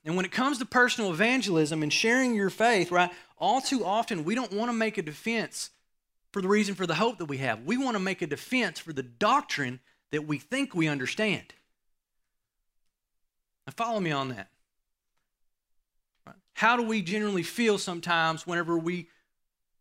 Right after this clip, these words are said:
think we need to evangelize or share our faith, right? We tend to feel a little ill-equipped. Anybody, anybody ever felt ill-equipped? Like you don't know what to say?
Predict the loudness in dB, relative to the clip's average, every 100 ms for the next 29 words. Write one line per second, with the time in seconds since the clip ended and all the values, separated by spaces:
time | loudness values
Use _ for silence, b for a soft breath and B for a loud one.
0 | _ -4 -2 0 -2 0 -2 -4 -8 -8
1 | -4 0 0 0 2 2 2 -4 0 2
2 | 4 4 2 2 0 0 0 0 0 -4
3 | -6 -8 -6 -6 -6 -2 0 0 -2 -2
4 | 0 0 0 -2 -2 -8 -20 _ _ _
5 | _ -6 -6 -4 0 2 2 0 -4 -4
6 | _ -2 0 2 0 0 -6 _ _ _
7 | _ -8 -2 2 2 4 4 4 2 -2
8 | 2 2 0